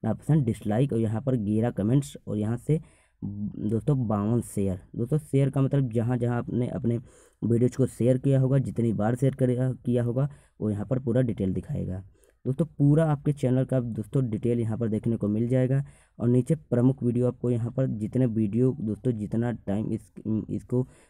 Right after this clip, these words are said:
देखा गया होगा दोस्तों यहाँ पर आपको पूरा डिटेल मिल जाएगा। इस तरीके से देख सकते हैं दोस्तों यहाँ पर आपको पूरा डिटेल इसमें दिख जाएगा। दोस्तों इस तरीके से आप अपने subscriber और दोस्तों पूरे अपने YouTube channel का detail यहाँ पर आप देख सकते हैं।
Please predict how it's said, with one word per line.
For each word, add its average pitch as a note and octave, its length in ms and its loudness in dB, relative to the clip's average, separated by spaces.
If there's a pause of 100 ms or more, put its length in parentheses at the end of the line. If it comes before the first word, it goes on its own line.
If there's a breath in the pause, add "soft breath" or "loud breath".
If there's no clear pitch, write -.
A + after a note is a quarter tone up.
देखा G#2+ 340 0
गया B2 140 2
होगा B2 200 2
दोस्तों A#2+ 300 0
यहाँ A2+ 180 0
पर A#2 100 -2
आपको A#2+ 220 -4
पूरा A2 380 -4
डिटेल A2+ 340 0
मिल F#2 140 -2
जाएगा। F2+ 340 -6 (600)
इस - 140 -12
तरीके A2 220 -2
से A2 120 -2
देख G#2+ 220 0
सकते G#2+ 280 -8
हैं G#2+ 120 -4
दोस्तों G2+ 260 -6
यहाँ G2+ 200 -4
पर G#2+ 140 -4
आपको G#2+ 260 -4
पूरा G#2+ 260 -2
डिटेल A2 280 -2
इसमें A#2+ 260 0 (480 soft breath)
दिख G#2+ 340 -6
जाएगा। G2 260 -2
दोस्तों G2+ 360 -4
इस D3+ 120 -4
तरीके D3 280 2
से D3 80 0
आप C#3 160 0
अपने C3+ 200 2
subscriber A#2 600 0 (360 loud breath)
और A#2 100 -2
दोस्तों A#2 260 0
पूरे A#2+ 320 0
अपने B2+ 220 4
YouTube A#2+ 240 -2
channel A#2 160 0
का B2 100 -2
detail A#2+ 300 0
यहाँ A2 240 -2
पर A2 120 -2
आप G#2 140 -2
देख A2 280 -2
सकते - 260 -8
हैं। G2 180 -6